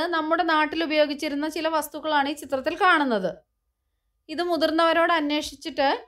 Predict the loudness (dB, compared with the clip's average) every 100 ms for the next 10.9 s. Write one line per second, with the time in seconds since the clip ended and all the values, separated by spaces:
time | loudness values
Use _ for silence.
0 | _ _ -6 -2 4 4 6 4 2 0
1 | 0 -2 0 0 -2 -4 -4 0 2 2
2 | 0 0 0 0 -4 -4 -4 -2 -4 -2
3 | -2 -2 -2 -4 -2 -2 0 0 0 0
4 | -2 -4 _ _ _ _ _ -4 0 0
5 | 2 2 2 0 -2 -2 0 0 0 -2
6 | 0 2 2 2 0 -8 -4 -2 -2 -2
7 | 0 0 0 -2 -2 -2 -2 0 0 2
8 | 0 0 0 -2 -2 0 2 4 2 0
9 | _ _ _ _ _ _ _ _ _ _
10 | _ _ _ _ 2 6 8 8